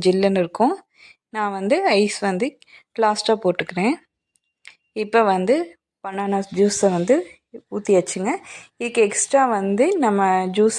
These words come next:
வந்து சாப்பிட்றதுக்கு இந்த குளுமையா இருக்கணும், வெய்ய காலம் அப்படி ஹீட்டா இருக்கும் அப்படிங்கிறதுனால நான் வந்து பாதாம் பிசினை வந்து ஊற வச்சு சேர்த்துருக்கேங்க. நீங்க தண்ணியில போட்டு ஊற வச்சீங்கன்னா, மார்னிங் ஊற வச்சீங்கன்னா உங்களுக்கு ஈவினிங்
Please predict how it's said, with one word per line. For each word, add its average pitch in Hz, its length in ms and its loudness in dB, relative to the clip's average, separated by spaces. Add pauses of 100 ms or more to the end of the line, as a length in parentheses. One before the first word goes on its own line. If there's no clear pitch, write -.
வந்து 190 220 2 (140)
சாப்பிட்றதுக்கு 196 580 2
இந்த 214 120 4 (240)
குளுமையா 240 500 4
இருக்கணும், 190 460 0 (480)
வெய்ய 220 180 2 (100)
காலம் 196 400 0
அப்படி 180 200 0 (100)
ஹீட்டா 214 340 2
இருக்கும் 190 300 -2
அப்படிங்கிறதுனால 180 760 -2 (440)
நான் 196 340 -4
வந்து 190 260 0 (460)
பாதாம் 208 360 2
பிசினை 196 380 0
வந்து 175 160 0 (200)
ஊற 233 260 2
வச்சு 262 360 -4
சேர்த்துருக்கேங்க. 180 640 -2 (640)
நீங்க 220 200 -2 (140)
தண்ணியில 226 320 2 (100)
போட்டு 196 240 4 (100)
ஊற 202 100 6 (120)
வச்சீங்கன்னா, 185 480 0 (560)
மார்னிங் 233 460 2
ஊற 208 80 4 (100)
வச்சீங்கன்னா 202 440 0
உங்களுக்கு 214 280 0
ஈவினிங் 196 400 0